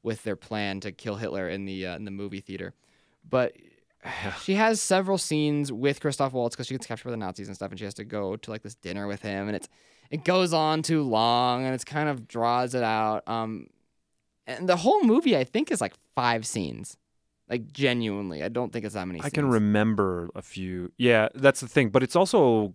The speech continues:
Speaker 2: a little bit longer too, right?
Speaker 1: It is
Speaker 2: The
Speaker 1: like,
Speaker 2: movie?
Speaker 1: yeah, it's like two, fi-, two hours and a half, maybe,
Speaker 2: Yeah.
Speaker 1: maybe two and a half hours or something. But,
Speaker 2: Yeah,
Speaker 1: um,
Speaker 2: okay.
Speaker 1: it's
Speaker 2: Not so bad.
Speaker 1: it, it is two and a half hours, yes. But, um,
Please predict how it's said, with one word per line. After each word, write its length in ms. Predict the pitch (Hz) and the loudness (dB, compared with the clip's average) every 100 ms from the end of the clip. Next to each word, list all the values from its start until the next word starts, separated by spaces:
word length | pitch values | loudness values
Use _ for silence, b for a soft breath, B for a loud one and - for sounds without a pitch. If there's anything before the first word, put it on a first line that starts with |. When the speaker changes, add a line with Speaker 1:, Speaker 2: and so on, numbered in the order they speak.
| - | -4
Speaker 2:
a 40 | |
little 160 | 113 107 | 0 0
bit 140 | 98 | -2
longer 420 | 104 95 101 90 82 | -2 0 0 -2 -8
too, 240 | - 104 | -6 -4
right? 120 | 92 | 0
Speaker 1:
It 100 | 135 | 2
is 140 | 135 135 | 2 2
Speaker 2:
The 60 | |
Speaker 1:
like, 80 | 135 | 2
Speaker 2:
movie? 120 | 117 | 2
Speaker 1:
yeah, 60 | 117 | -2
it's 80 | 104 | -4
like 140 | 104 | -8
two, 140 | - 95 | -10 -14
fi-, 120 | - - | -14 -8
two 120 | 139 | -4
hours 160 | 98 82 | -4 -6
and 100 | 80 | -12
a 20 | |
half, 80 | - - | -14 -10
maybe, 140 | 165 143 | -2 0
Speaker 2:
Yeah. 60 | |
Speaker 1:
maybe 140 | 135 151 | 0 -2
two 120 | 123 | -4
and 60 | 95 | -8
a 20 | |
half 100 | 90 | -8
hours 220 | 82 82 | -10 -10
or 20 | |
something. 200 | 110 101 104 | -12 -16 -4
But, 160 | 123 | -2
Speaker 2:
Yeah, 160 | 170 135 | 0 0
Speaker 1:
um, 80 | 123 | -2
Speaker 2:
okay. 120 | 87 - | -8 -2
Speaker 1:
it's 300 | 196 196 - | 0 0 -2
Speaker 2:
Not 80 | 107 | -6
so 100 | 87 | -6
bad. 220 | 92 92 | -10 0
Speaker 1:
it, 180 | 190 160 | 0 0
it 140 | 156 143 | 0 2
is 160 | 127 | 2
two 100 | - | 0
and 60 | 104 | -6
a 40 | |
half 120 | 90 | -6
hours, 180 | - - | -12 -14
yes. 160 | - _ B B B - | -18 _ B B B -4
But, 440 | 131 135 120 - | 2 2 2 2
um, 360 | 147 139 127 | 4 4 2